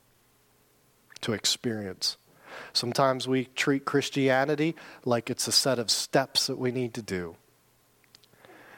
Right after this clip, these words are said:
Christianity is about a person that we need to know. All right, two more questions, and then, uh, at the center of the story is a, everybody say it.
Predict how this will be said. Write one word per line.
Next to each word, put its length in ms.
Christianity 880
is 140
about 300
a 40
person 640
that 120
we 120
need 200
to 60
know. 320
All 100
right, 200
two 100
more 160
questions, 540
and 100
then, 260
uh, 200
at 140
the 80
center 280
of 100
the 60
story 360
is 160
a, 140
everybody 300
say 240
it. 100